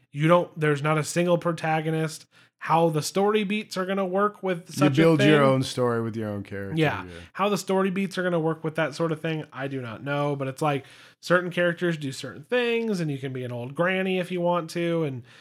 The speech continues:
Speaker 1: she plays differently than, like, the drone expert or the hacker or this guy or that guy, and
Speaker 2: Mm-hmm.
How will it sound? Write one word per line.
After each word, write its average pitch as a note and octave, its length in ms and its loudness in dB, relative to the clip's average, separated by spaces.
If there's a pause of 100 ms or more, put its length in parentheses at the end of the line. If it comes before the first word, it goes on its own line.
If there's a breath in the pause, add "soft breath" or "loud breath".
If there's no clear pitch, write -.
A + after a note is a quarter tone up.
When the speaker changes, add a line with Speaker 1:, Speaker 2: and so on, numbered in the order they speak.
Speaker 1:
she - 240 -2
plays F3 360 2
differently E3+ 580 0
than, D3+ 240 -2
like, C#3+ 260 -6
the D#3 80 -6
drone G3 400 2
expert C3+ 500 -6
or D3 100 -2
the F3 80 -2
hacker D3 720 -4
or D3+ 60 -2
this A#3 220 0
guy C#3 320 -2
or C3+ 100 -6
that G#3+ 260 -2
guy, D3 300 -2
and A#2+ 300 -8
Speaker 2:
Mm-hmm. A2+ 60 -10